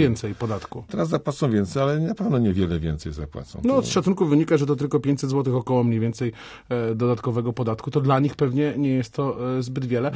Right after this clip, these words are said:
Speaker 2: No.
Speaker 1: ale pewnie dla zrównoważenia budżetu to już jest dużo.
Speaker 2: No, na pewno jest to duże, no, ale jak sam pan wymienił, to jest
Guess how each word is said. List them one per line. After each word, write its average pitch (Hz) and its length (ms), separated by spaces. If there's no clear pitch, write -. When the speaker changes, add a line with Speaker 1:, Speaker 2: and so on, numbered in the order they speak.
Speaker 2:
No. 120 120
Speaker 1:
ale 180 140
pewnie 202 200
dla 190 140
zrównoważenia 170 580
budżetu 139 400
to 135 120
już 117 180
jest 160 120
dużo. 101 380
Speaker 2:
No, 147 80
na 127 140
pewno 175 240
jest 135 140
to 131 100
duże, 127 280
no, 131 80
ale 123 100
jak 120 120
sam 127 140
pan 123 160
wymienił, 117 500
to 117 100
jest 110 240